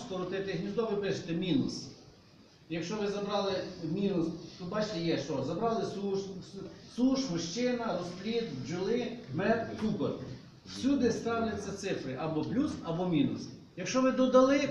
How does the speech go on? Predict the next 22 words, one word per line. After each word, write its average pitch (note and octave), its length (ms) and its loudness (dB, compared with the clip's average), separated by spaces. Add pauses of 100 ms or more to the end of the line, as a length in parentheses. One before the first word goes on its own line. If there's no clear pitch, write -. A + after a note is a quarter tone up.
плюс, F3 320 0 (320)
якщо F#3 240 0
ви A3+ 120 4
забрали A3 520 4
мінус, C3+ 300 4 (180)
і G3 80 -4
скільки G#3+ 400 4
ви F3+ 100 0
додали? C#3 480 2 (680)
Розумієте? D3+ 460 0 (480)
Ну A#3+ 100 0
тут B3+ 220 0
нічого A#3 320 2
такого, G#3 360 -2
тут G#3+ 120 -2
все G#3 200 0
зрозуміло, F#3 640 0
тут D3+ 80 -4
все, F3+ 160 -6 (280)
ну, D3+ 120 2 (200)
аналітичні D3 560 0
величини. C3+ 500 -2